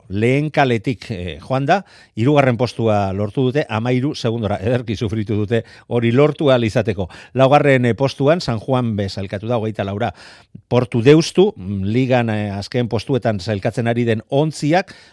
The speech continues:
bigarren kaletik jokatu, eta baita bosgarren postua lortu ere, hogeita zazpi segundora. Eh,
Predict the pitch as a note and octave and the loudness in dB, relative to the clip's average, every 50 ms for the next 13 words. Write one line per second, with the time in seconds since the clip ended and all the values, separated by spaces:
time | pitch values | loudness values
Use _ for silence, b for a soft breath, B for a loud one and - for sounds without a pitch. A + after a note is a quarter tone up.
0 | B B G#2+ A2+ A#2 C3+ B2+ B2+ A2+ G2 A#2+ A2 A2+ G#2+ C3+ A#2 - - B2 G#2 | B B 0 4 4 4 4 4 2 2 0 0 0 0 -2 -2 -4 -6 -8 -6
1 | G2 A2+ A#2 - C3+ B2+ - D3 E3 - - A2 A2 G#2+ G2 - A#2 G#2+ G2+ G2 | -4 -4 -2 0 0 0 0 -2 -4 -2 -2 -2 -2 -2 -2 -2 -2 -2 -2 -2
2 | F#2+ F#2 G2 - - - G3 D3 B2 A2 G2+ - F#3+ G#3+ G3+ D3+ A2 - G#2+ G2 | -4 -2 -2 -2 -2 0 -2 0 0 -2 -2 -2 -2 0 0 -2 -2 -4 -6 -8
3 | - - A#2+ A#2 G#2+ - B B B B B - A#2 C3 B2+ - C3 B2+ B2 C#3+ | -6 -4 -2 -2 -2 -4 B B B B B 2 2 2 4 4 2 2 2 2
4 | - - A#2 A2 B2 C#3 C3+ - A#2+ A2 - B2+ A2+ - - B2+ B2+ - - - | 2 0 0 0 0 -2 -2 -2 -4 -2 -2 -4 -6 -6 -6 -6 -8 -8 -8 -10
5 | - - G2 G#2 A2+ A2+ A2 G#2 G#2+ G2 - B B B B B B B B B | -10 -8 -6 -6 -6 -4 -4 -4 -4 -6 -8 B B B B B B B B B
6 | - G2 G2 F#2+ F2+ F2+ - | -4 -2 -2 -2 -4 -6 -8